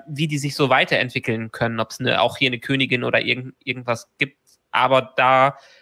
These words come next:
hoffe ich jetzt mal, dass sie noch mehr in Richtung D S nine gehen. Der Dominion-Krieg wurde ja auch nur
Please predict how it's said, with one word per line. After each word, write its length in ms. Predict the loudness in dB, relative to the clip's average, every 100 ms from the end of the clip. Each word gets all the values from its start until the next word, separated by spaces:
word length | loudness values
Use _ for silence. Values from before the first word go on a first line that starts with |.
| _ _
hoffe 260 | 0 0 0
ich 80 | 0
jetzt 260 | -2 0
mal, 400 | 2 4 2 0 _ _ _
dass 220 | -2 0
sie 120 | -4
noch 260 | 0 0 0
mehr 200 | -2 -2
in 100 | -2
Richtung 340 | -8 -10 -10
D 100 | -4 -4
S 160 | -2
nine 320 | 0 0 0 -4
gehen. 400 | -6 -6 -8 -12 _ _ -6
Der 100 | -2
Dominion-Krieg 880 | 0 2 2 2 0 -2 -6 -8 -2
wurde 160 | 0
ja 80 | 2
auch 120 | 2 0
nur 240 | -4